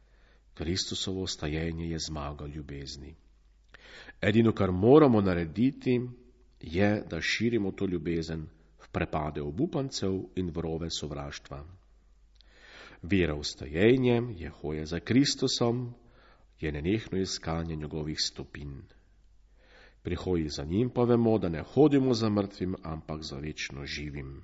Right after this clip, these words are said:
Marija Magdalena je na velikonočno jutro iskala Jezusovo truplo, našla pa je živega.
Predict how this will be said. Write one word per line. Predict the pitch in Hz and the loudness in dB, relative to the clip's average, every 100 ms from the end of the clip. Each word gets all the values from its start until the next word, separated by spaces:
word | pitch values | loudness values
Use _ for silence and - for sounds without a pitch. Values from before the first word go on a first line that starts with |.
| - - - - - - _ - - - - - - - - - | -20 -20 -20 -20 -20 -20 _ -20 -20 -20 -20 -20 -20 -16 -14 -8
Marija | 78 101 151 | 0 6 8
Magdalena | 156 139 120 117 117 110 | 6 6 8 10 8 8
je | 104 95 90 71 | 4 4 2 0
na | 76 | -8
velikonočno | 78 80 - 120 123 120 - 104 | -6 -6 -2 0 0 0 0 2
jutro | 107 107 95 | 2 0 0
iskala | 90 85 - 85 80 | -2 -2 -4 -4 -4
Jezusovo | 76 85 107 143 - 127 | -2 -2 -2 -2 0 0
truplo, | 127 110 113 107 98 95 95 - - - - _ | 0 2 2 2 0 0 -2 -20 -20 -20 -20 _
našla | 76 85 92 - 80 80 71 - | -8 -4 -2 -2 -4 -8 -10 -10
pa | 78 | -6
je | 78 | -6
živega. | 73 73 71 71 67 | -6 -8 -10 -10 -12